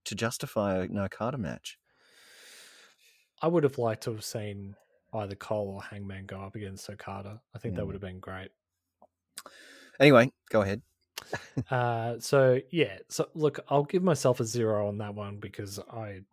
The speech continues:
Speaker 2: bit off more than I can chew. So we're both on zero <laughs> each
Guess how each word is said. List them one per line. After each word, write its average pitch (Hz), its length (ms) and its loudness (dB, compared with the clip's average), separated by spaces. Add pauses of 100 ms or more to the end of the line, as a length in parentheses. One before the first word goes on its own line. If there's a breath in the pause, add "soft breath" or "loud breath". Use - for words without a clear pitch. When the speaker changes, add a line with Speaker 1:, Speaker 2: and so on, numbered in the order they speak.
Speaker 2:
bit 113 140 -4
off 104 160 -10
more 110 200 -4
than 104 80 -4
I 98 100 -4
can 104 180 -12
chew. 101 280 -4 (420 soft breath)
So - 180 -4
we're 123 120 6
both 170 320 8
on 135 200 4
zero 123 600 4
<laughs> - 100 -10
each - 360 -2